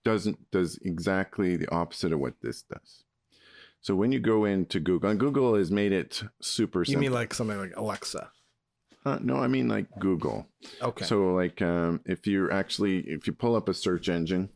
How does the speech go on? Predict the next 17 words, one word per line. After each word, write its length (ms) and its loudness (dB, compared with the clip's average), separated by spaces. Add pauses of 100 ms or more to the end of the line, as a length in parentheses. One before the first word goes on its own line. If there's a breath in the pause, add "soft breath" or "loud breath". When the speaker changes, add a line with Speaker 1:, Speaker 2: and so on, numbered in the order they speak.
(100)
Speaker 2:
Right. 300 -4 (460 loud breath)
Speaker 1:
all 280 2
it 140 2
does 340 2
is 180 0
search 360 0
for 420 0
information 540 0
and 160 0
data 440 2
and 220 0
relevance 680 -2
based 360 -2
on 220 -2
Google's 460 -2
algorithms. 600 -8
Speaker 2:
Right. 300 -2